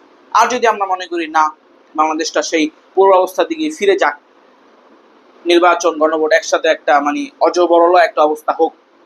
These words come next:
তাহলে আমরা না এর পক্ষে ক্যাম্পেইন করতে পারি। ডিসিশন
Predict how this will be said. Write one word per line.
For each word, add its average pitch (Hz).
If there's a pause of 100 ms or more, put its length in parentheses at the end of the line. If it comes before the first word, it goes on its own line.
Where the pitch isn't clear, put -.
তাহলে 247
আমরা 170
না 156
এর 143
পক্ষে 196
ক্যাম্পেইন 156
করতে 131 (100)
পারি। 123 (840)
ডিসিশন 370